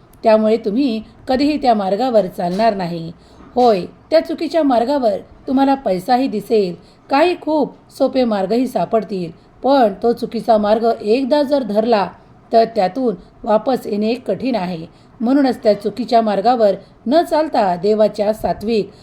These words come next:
आणि आनंददायी मार्गावर चालण्यासाठी तयार व्हा, सज्ज व्हा. देवाचे नामस्मरण हे तुमच्या हितासाठी योग्य आहे.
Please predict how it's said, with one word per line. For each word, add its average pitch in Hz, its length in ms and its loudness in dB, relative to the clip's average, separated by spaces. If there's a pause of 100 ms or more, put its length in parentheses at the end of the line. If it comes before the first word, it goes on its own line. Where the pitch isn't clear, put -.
(180)
आणि 285 320 2
आनंददायी 262 600 0
मार्गावर 220 500 2
चालण्यासाठी 208 840 -2 (360)
तयार 302 340 4
व्हा, 185 300 -2
सज्ज 226 400 -4
व्हा. 175 300 0 (360)
देवाचे 277 420 2
नामस्मरण 247 800 0 (340)
हे 254 120 4 (120)
तुमच्या 214 360 -2 (280)
हितासाठी 247 600 0
योग्य 208 500 -2
आहे. 180 340 -2